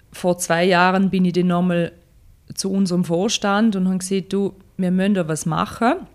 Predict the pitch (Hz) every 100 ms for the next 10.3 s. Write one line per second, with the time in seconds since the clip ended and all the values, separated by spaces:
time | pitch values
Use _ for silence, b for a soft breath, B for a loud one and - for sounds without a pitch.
0 | - _ _ _ _ - - 202 190 180
1 | 220 185 185 175 180 170 156 156 170 -
2 | 156 - 160 151 - 180 226 - - -
3 | B B B 196 190 185 185 180 185 175
4 | 160 175 180 175 175 180 175 - 175 -
5 | - _ - - _ - 165 170 - 165
6 | 151 190 196 - 175 143 143 160 151 214
7 | 170 143 131 131 143 151 170 165 180 175
8 | 165 156 160 160 - 165 165 170 170 160
9 | 156 160 156 165 151 147 160 226 - 208
10 | 196 202